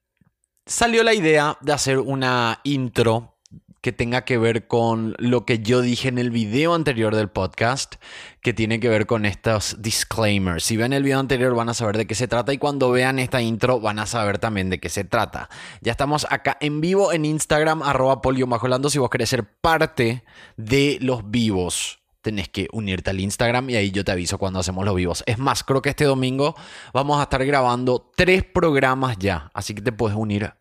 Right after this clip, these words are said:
a cualquiera de los tres programas. Pero chicos, antes de empezar a hablar de lo que tenemos que hablar hoy, que hoy se viene tema paranormal de mis suscriptores, tengo que decir dos cosas. Primero,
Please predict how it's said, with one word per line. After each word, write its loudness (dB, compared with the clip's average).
a -6
cualquiera -4
de -2
los -8
tres -10
programas. -6
Pero 4
chicos, 0
antes -2
de -2
empezar -2
a 2
hablar 0
de 0
lo 0
que -4
tenemos -4
que -6
hablar 0
hoy, -4
que -4
hoy 0
se 0
viene 0
tema -2
paranormal -2
de -2
mis -2
suscriptores, -2
tengo 2
que 2
decir 0
dos -2
cosas. -6
Primero, 2